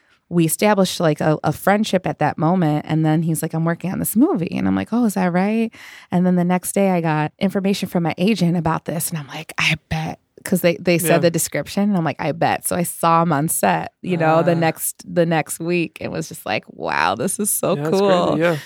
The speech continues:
Speaker 1: And so it was great <clears throat> being in space with them and the whole energy, I'll tell you. Boots did a wonderful job of activating every activist in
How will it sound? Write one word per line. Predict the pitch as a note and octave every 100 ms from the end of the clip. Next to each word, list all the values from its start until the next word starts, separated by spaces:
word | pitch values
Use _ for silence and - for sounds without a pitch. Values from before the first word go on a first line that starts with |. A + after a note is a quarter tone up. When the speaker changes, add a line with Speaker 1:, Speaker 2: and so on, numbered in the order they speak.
| - -
Speaker 1:
And | G#3+
so | - G3
it | - _
was | -
great | G#3 G#3 A#3+ - -
<clears throat> | - C4 G3+ F#3 - _ _ _ - G3
being | G3 A3 A3
in |
space | G3 - F#3 A3
with | F#3 -
them | E3+ E3+
and | F3
the |
whole | F3+ A#3+ -
energy, | A#3+ A#3+ F3 F3 -
I'll | F#3+
tell | F3+ - F#3+
you. | F#3 F#3 - - - _ -
Boots | F#3+ A3+ A#3 - - - -
did | G3+
a | F3+
wonderful | E3 E3+ G#3 B3+ B3+ - F3+
job | F3 F3+ F#3+ F#3+
of | E3+ E3+
activating | F#3+ F3+ F#3 F3+ F#3 F#3 F3+ - _
every | B3+ C4 C#4
activist | G3 G#3+ A3 A3+ C4 -
in | A3 G#3+